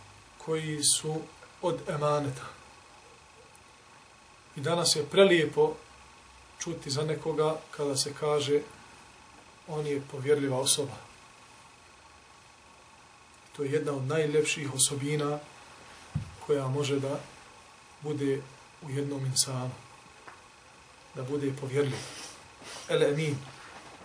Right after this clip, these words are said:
Allah subhanahu wa ta'ala kaže, i počet ćemo sa ovim kuranskim ajetom:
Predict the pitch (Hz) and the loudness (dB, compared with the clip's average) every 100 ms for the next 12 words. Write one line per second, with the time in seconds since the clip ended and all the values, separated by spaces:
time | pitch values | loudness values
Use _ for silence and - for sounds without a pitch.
0 | - - - - - - - - - - | -20 -20 -20 -20 -20 -18 -20 -20 -20 -20
1 | - - - 190 180 - 147 - 180 151 | -20 -6 4 6 8 6 0 2 2 4
2 | 151 135 147 160 170 160 147 - 160 156 | 2 2 6 8 10 8 8 6 8 8
3 | 143 160 - - - - - 143 151 143 | 8 2 0 -8 -20 -20 -14 -4 0 2
4 | 147 139 147 135 143 151 147 135 147 139 | 0 -2 0 0 0 -2 -2 -2 -2 -2
5 | 135 - 139 135 156 160 151 160 | -2 -2 -2 0 6 6 6 2